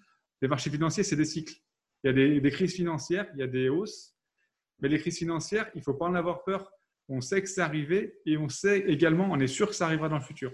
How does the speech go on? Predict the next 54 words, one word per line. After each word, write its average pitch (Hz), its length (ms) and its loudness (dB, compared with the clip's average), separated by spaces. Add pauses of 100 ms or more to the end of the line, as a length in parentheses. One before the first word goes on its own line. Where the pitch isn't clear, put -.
(160)
On - 40 -14
ne 120 40 -18
sait 120 140 -10
pas 123 140 -2
quand, 185 180 -4
mais 151 80 -4
on 113 80 -4
est 117 60 -4
sûr 139 140 -12
que - 80 -20
ça 143 100 -12
arrivera. 143 400 -12 (460)
Ça - 140 -2
fait 139 60 2
partie 160 260 -2
des 170 120 0
cycles, 180 280 -8 (380)
donc 147 120 0
il - 60 -14
faut 147 120 0
l'accepter, 175 500 2
hein. 143 120 -6
Il - 640 -20
faut 127 80 -2
se 123 40 -4
dire 165 160 0
que 131 60 -8
vous 123 100 -4
allez 131 120 0
en 131 100 -2
traverser. 131 640 -8 (360)
Donc, 139 200 -4 (120)
choisissez 170 340 0
une 175 120 0
stratégie 160 760 0 (300)
qui 156 80 0
a 139 60 0
fait 151 120 -4
ses 151 220 -2
preuves, 180 440 -2
qui - 120 -2
a 120 40 -2
traversé 135 440 -6
plusieurs 156 320 -2
crises 135 180 -6
financières. 143 480 -10 (380)
Comme 123 140 -6
ça, 165 120 -4
vous 135 120 -4
verrez 131 260 -2
comment 131 420 -8
elle 127 80 -6
s'est 127 160 -6
comportée. 123 460 -10